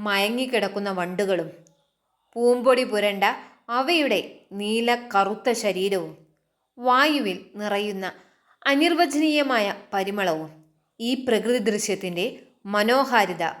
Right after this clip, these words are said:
വർദ്ധിപ്പിക്കുന്നു. വസന്തത്തിൻ്റെ ആഗമനം ആഘോഷിക്കുന്ന ഒരു ഉത്സവം പോലെയാണ് ഈ പൂക്കൾ വിരിഞ്ഞു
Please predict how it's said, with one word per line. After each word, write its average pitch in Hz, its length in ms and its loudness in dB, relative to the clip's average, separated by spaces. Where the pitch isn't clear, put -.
വർദ്ധിപ്പിക്കുന്നു. 185 680 -6
വസന്തത്തിൻ്റെ 359 840 4
ആഗമനം 226 480 -4
ആഘോഷിക്കുന്ന 180 680 -6
ഒരു 403 180 6
ഉത്സവം 311 540 2
പോലെയാണ് 185 560 -4
ഈ 214 100 -6
പൂക്കൾ 180 420 -4
വിരിഞ്ഞു 175 300 -4